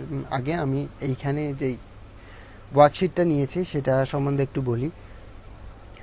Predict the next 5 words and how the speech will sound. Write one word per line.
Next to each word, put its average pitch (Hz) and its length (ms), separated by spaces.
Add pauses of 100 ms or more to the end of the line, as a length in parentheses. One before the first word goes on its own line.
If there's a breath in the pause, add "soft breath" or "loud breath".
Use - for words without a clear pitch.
(760 loud breath)
ধরে 165 260
নেন 175 300
কোনো 143 200
একটা 139 200
কোম্পানির 139 560